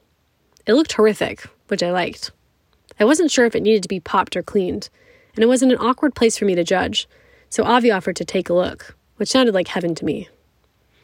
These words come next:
I lay face down on the couch and looked out the window at a tree swaying in the breeze while he gently examined it, and I thought to myself, "I'm so happy right now." I imagined we were orangutans and he was picking nits out of my fur under the shade of a rock,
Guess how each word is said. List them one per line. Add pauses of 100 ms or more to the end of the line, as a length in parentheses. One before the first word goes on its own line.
(320)
I
lay
face
down
on
the
couch
and
looked
out
the
window
at
a
tree
swaying
in
the
breeze
while
he
gently
examined
it, (360)
and
I
thought
to
myself, (160)
"I'm
so
happy
right
now." (840)
I
imagined
we
were
orangutans
and
he
was
picking
nits
out
of
my
fur
under
the
shade
of
a
rock,